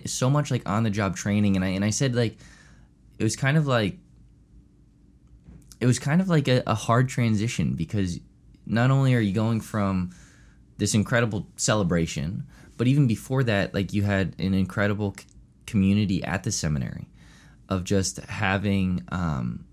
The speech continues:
so many kinda young men the same age as you. You know, like, I was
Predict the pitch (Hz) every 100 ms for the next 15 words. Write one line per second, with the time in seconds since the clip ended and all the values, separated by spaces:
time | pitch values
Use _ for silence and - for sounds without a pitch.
0 | - - - - 117 123 127 123 110 110
1 | 101 85 85 - - - - - - 104
2 | 113 104 110 139 139 95 - 104 95 113
3 | 135 147 151 170 - 110 113 110 92 95
4 | 127 151